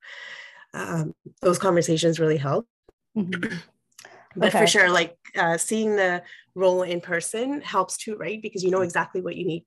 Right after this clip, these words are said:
Speaker 1: need to do to get there.
Speaker 2: Mm-hmm. So tell me about, like, what, what it was. What did it feel like?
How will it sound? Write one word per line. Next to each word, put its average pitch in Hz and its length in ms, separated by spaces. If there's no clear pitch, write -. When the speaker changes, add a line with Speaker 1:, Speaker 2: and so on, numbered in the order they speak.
Speaker 1:
need 160 140
to - 100
do 165 140
to 160 120
get - 160
there. - 240
Speaker 2:
Mm-hmm. 190 260
So 220 580
tell 254 180
me 339 140
about, 220 480
like, 185 500
what, 196 680
what 202 280
it 226 120
was. 185 640
What 202 240
did 254 120
it 254 60
feel 196 260
like? 185 480